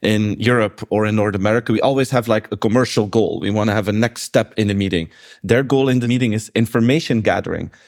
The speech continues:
Can we trust this person? Uh, so patience is very important, and we are very impatient. But, like, mergers and acquisitions, selling your company, that was for me really eye-opening. If people here have an exit,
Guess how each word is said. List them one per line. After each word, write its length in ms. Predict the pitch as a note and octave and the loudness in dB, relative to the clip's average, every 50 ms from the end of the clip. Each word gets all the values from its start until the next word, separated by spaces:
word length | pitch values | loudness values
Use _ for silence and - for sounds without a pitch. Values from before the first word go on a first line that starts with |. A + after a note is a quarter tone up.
| _ _ _ | _ _ _
Can 160 | - G#2 G#2+ A2+ | 0 0 2 2
we 140 | A2+ A#2+ | 2 0
trust 500 | - - - D#3+ D#3 - - - - - - A2 | -2 -2 0 0 0 0 -4 -10 -16 -16 -8 -4
this 260 | A2 A2 G2+ - - | -2 -2 -2 -2 -8
person? 520 | - - A#2+ G2+ F#2 - - - E2+ D#2 - - - _ _ _ | -4 -2 0 0 0 -2 -4 -6 -6 -6 -8 -16 -20 _ _ _
Uh, 220 | - G#2+ C#3 E3+ - - | -2 -2 -2 -2 -4 -8
so 220 | A#2+ - - A2+ G#2+ | -6 -2 -2 -2 0
patience 600 | - - D3+ F#3+ G#3 - - B2 F#2+ - - - - | 0 0 0 0 0 0 -2 -4 -4 -6 -6 -4 -4
is 120 | A2+ G#2 A2 | -2 0 0
very 200 | A#2 A2 A2 A2 | 2 2 2 0
important, 600 | G#2+ G#2 - - - A#2 B2 - E3 D#3 - - | -2 -4 -4 -4 -2 -2 0 -2 -4 -6 -4 -2
and 200 | - A#2 A2 G#2 | 0 0 0 2
we 440 | B2 C3+ D#3 E3 E3 D#3 - - - | 2 2 2 2 0 -2 -4 -4 -2
are 140 | A2+ B2 A2 | -2 -2 0
very 420 | A2+ B2 A#2 A#2+ A#2+ B2 A#2+ - - | 0 0 0 0 0 -2 -4 -2 0
impatient. 600 | D#3 F3+ F3+ - G#2+ G2 G2 - - - - - - - - - - - - _ _ | 0 0 0 0 0 -2 -2 -4 -8 -10 -12 -12 -16 -20 -20 -20 -20 -20 -20 _ _
But, 200 | - C#3+ C3+ - | 0 0 0 2
like, 360 | C#3+ C3+ C3 A#2+ - - _ - | 0 0 0 -2 -4 -10 _ -2
mergers 380 | C3+ C#3+ F3 F#3+ - F3 D3 | 0 2 2 2 -2 -2 -2
and 100 | E3 D3 | -2 -2
acquisitions, 680 | D3 - - C3 A2 B2 A#2+ - - - - - - - _ - _ - - - _ | -2 -2 -2 -2 -2 -2 -4 -4 -8 -10 -12 -14 -16 -20 _ -20 _ -20 -20 -20 _
selling 400 | - - - F3 F3 F#3 F3+ E3+ | -6 -2 0 0 0 2 0 2
your 180 | D#3+ D3 C#3 C3 | 2 2 0 0
company, 560 | - - A#2+ G2 - - F#2 E2+ F2+ - - _ _ _ - | -2 -2 -2 -2 -2 -4 -4 -6 -6 -8 -10 _ _ _ -4
that 200 | G#2 C3+ C3+ C3+ | -2 -2 0 0
was 160 | - C#3 - | 0 -2 -2
for 100 | - C#3+ | 0 0
me 180 | B2+ B2 B2 A#2+ | 2 2 2 0
really 320 | A2 A#2 A#2+ A2+ A#2 A2+ - | 0 0 2 2 2 0 0
eye-opening. 520 | - G2+ G2 G2 F#2+ E2+ - - F#2+ F#2+ - | 0 0 0 -2 -2 -4 -6 -8 -8 -6 -2
If 340 | - G#2+ G#2+ - - - - | -2 -2 -2 -2 -8 -12 -2
people 300 | - D3 E3 - D#3+ B2+ | -2 -2 0 2 0 0
here 240 | A2+ A2 B2 C3 C3 | 2 2 2 2 2
have 180 | A#2+ A#2 G#2+ G2+ | 0 0 -2 -2
an 140 | G#2 F2 - | -4 -2 -2
exit, 480 | C3 C#3+ - - - D3+ C#3+ C#3+ - | -2 -4 -2 -2 0 0 0 0 -4